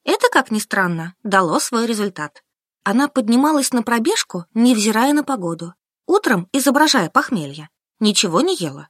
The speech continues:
только пила бульон или кефир. Вечером смывалась с семейного ужина в клуб, зная, что родители только и ждут момента, чтобы притиснуть её в угол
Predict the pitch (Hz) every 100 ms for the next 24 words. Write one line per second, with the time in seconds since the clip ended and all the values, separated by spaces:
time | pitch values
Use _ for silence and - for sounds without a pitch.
0 | _ - 233 220 208 214 196 175 185 381
1 | 427 349 - - 180 165 - _ _ _
2 | 170 320 - 294 247 - 226 247 330 320
3 | - 285 330 415 440 330 175 185 196 190
4 | _ _ _ - 415 269 - _ _ _
5 | _ 180 196 247 220 - 220 214 311 -
6 | 214 - 269 277 302 359 - 269 - 180
7 | 240 427 440 277 285 254 269 - 311 -
8 | 392 - 220 - 247 240 427 247